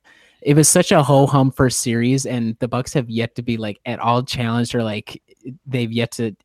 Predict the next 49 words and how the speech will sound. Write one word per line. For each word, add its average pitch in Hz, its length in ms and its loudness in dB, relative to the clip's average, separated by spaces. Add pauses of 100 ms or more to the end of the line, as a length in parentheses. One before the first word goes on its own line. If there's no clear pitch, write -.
(140)
even 127 240 -2
have 120 180 -4
to, - 80 -6
like, 113 200 -4
turn 123 280 2
it 110 160 -2
on 113 300 -4
at 104 200 -8
all 113 280 -2
to, 107 280 -4 (680)
you 120 80 -4
know, 107 60 -6
win 113 320 0
games 113 360 -2
easily. 127 400 -2
So, 107 280 -2 (460)
um, 107 300 -4
I 135 220 4
expect 131 500 -2
the 120 60 -6
Bucks 117 320 -4
to 117 60 -6
go 123 160 2
in 123 140 2
with 110 240 -4
a 120 80 -10
little 117 160 -2
bit 113 140 -2
of 110 80 -8
vengeance 156 440 2
in 147 80 6
their 139 140 4
hearts, 131 520 0 (360)
uh, 107 360 -6 (220)
some 113 340 -2
happiness, 127 680 2
and, 113 380 0
uh, 107 380 -4 (200)
some 127 220 0
glee 123 380 2
at 117 120 -6
being, 117 480 0
or 120 160 -4
getting 120 260 0
a 113 60 -2
chance 117 300 -2
to 123 100 -6
go 117 160 -2
into 110 500 -4